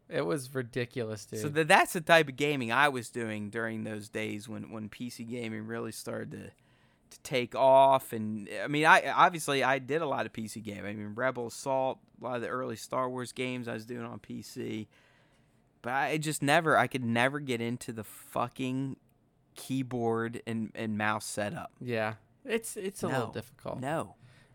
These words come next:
Speaker 1: But, uh,
Speaker 2: Even when I was playing, like, X-Wing or tie Fighter, I had to, like, get one of the old school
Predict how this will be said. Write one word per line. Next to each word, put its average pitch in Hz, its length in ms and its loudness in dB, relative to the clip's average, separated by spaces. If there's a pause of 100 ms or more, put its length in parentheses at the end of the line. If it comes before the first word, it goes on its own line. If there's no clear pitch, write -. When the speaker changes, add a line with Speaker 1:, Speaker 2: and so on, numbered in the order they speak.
(140)
Speaker 1:
But, 135 200 6
uh, - 20 6
Speaker 2:
Even 180 220 4
when 175 100 6
I 165 80 8
was 151 100 0
playing, 151 380 6
like, 127 240 2
X-Wing 139 400 2
or 117 60 0
tie 135 260 4
Fighter, 110 300 2
I 110 60 4
had 120 100 0
to, 113 260 -6
like, 113 240 -6
get 120 160 -4
one 127 100 -4
of 120 60 -4
the 101 80 -6
old 123 380 -4
school 113 500 -4